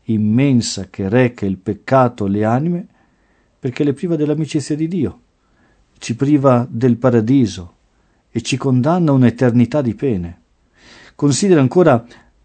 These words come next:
l'amore infinito di Dio che dimostra in questa grande opera dell'incarnazione del Verbo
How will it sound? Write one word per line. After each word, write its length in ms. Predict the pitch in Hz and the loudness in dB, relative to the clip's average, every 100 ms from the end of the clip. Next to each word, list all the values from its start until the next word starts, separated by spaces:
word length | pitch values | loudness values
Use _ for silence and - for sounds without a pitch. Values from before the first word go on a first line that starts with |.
| _ _ | _ _
l'amore 680 | 127 127 131 165 165 123 | 2 4 4 6 6 6
infinito 600 | 117 107 - 131 170 147 | 4 2 0 2 2 0
di 140 | 143 156 | -2 0
Dio 320 | 185 214 190 | 0 -2 -2
che 160 | - 123 | -2 2
dimostra 680 | 131 127 180 160 - 120 | 4 4 6 4 2 -2
in 120 | 113 110 | 0 2
questa 320 | 135 - 120 | 0 0 0
grande 360 | 113 147 123 135 | 0 0 4 4
opera 320 | 160 131 120 | 4 0 0
dell'incarnazione 1120 | 123 123 120 135 135 135 160 190 196 196 190 _ _ | 2 2 2 0 -2 -2 0 0 0 -2 -4 _ _
del 320 | 117 110 120 | 0 2 2
Verbo 500 | 117 117 107 127 190 | 4 2 0 -6 -10